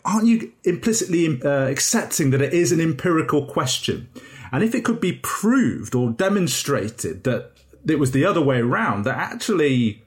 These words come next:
quite a lot of these guys, maybe not all, but quite a lot, do get it from those crony capitalism sources,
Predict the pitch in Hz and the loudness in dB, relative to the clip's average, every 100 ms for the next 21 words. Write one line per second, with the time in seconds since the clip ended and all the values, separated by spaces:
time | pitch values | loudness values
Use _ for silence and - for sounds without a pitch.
0 | - - 269 156 190 262 143 127 101 110 | -8 -2 0 2 0 0 0 -2 -2 -2
1 | 85 80 139 131 139 139 135 120 156 135 | -2 -2 -4 -2 -2 2 2 2 2 2
2 | 123 - 185 147 147 160 - - - - | 0 -2 0 0 0 0 -2 -8 -20 -12
3 | - 208 226 151 117 - 120 117 104 101 | -2 2 2 2 -2 0 2 2 2 -2
4 | - 135 113 113 131 117 - 113 95 95 | -4 -2 2 0 0 -6 -2 -2 -2 -6
5 | - 101 101 110 - - | -4 -4 -4 -8 -10 -14